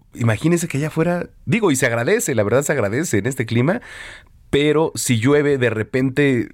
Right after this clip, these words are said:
imagínense, está guardado el calor y de repente al rato el vapor, pues también va a ser mucho más calor. Entonces, los mosquitos, ¿no? También. Y de repente,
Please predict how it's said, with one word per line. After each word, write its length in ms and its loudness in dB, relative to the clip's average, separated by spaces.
imagínense, 540 0
está 260 -2
guardado 300 0
el 80 -2
calor 360 0
y 60 0
de 80 2
repente 600 0
al 160 -4
rato 500 -2
el 160 2
vapor, 540 0
pues 440 -4
también 540 2
va 60 2
a 40 0
ser 220 0
mucho 400 -2
más 200 -4
calor. 360 0
Entonces, 760 0
los 340 2
mosquitos, 1120 0
¿no? 120 -4
También. 400 -4
Y 100 2
de 80 2
repente, 380 0